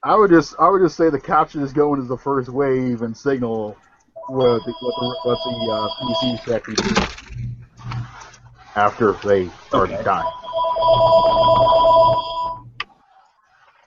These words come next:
Speaker 2: The cops go in, and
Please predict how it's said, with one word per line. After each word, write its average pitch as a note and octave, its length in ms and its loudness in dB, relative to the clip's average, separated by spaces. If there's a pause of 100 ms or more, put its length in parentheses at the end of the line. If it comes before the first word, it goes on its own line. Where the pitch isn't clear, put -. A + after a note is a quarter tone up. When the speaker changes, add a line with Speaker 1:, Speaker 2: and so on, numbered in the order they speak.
(140)
Speaker 2:
The - 60 -20
cops E3 320 2
go E3+ 200 4
in, G2 220 -6 (3250)
and B2 680 2